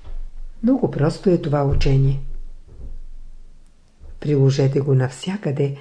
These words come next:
Ние няма да идем да отваряме манастири и църкви.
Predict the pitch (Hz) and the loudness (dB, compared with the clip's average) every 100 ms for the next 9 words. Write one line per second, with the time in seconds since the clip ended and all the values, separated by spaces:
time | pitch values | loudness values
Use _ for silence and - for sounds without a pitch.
0 | - - _ 147 147 156 220 269 208 180 | -16 -20 _ 0 4 4 6 6 4 4
1 | 175 156 156 156 151 165 156 143 151 147 | 4 4 4 2 2 2 2 2 0 0
2 | - 147 147 143 151 143 139 139 - 151 | -2 0 0 2 0 0 0 0 -2 -2
3 | 139 151 143 - 220 - - 147 | 0 0 -2 0 0 0 -6 -8